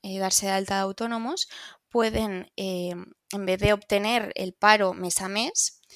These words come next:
capitalizarlo, es decir, solicitar, eh, to-, que todo el paro se les entregue en un solo pago para empezar la actividad de autónomo.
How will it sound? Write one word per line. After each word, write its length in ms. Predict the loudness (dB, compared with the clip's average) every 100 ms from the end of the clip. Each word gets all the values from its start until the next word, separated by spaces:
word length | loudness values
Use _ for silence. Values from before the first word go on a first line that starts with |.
| -20 -4
capitalizarlo, 800 | 4 4 4 2 2 2 0 0
es 60 | -2
decir, 240 | -2 0
solicitar, 720 | -2 -4 -6 -2 4 4 2 -10 -6
eh, 200 | -4 -4
to-, 260 | -4 -6
que 140 | -8 -6
todo 240 | 0 0
el 100 | 0
paro 480 | 2 6 6 4 -2 _ -20 _ -2
se 260 | 0 0
les 420 | 0 0 2 2 0
entregue 680 | -4 -4 0 2 2 0 -2
en 140 | -4
un 160 | -4 -4 0
solo 320 | 2 2 4
pago 400 | 6 6 4 0 -6 -20 -20 _ 6
para 480 | 8 8 6 2 -2
empezar 680 | -6 -2 -2 2 4 4 0 0
la 100 | -2
actividad 300 | 0 0 2
de 60 |
autónomo. 480 | 0 -4 -8 -10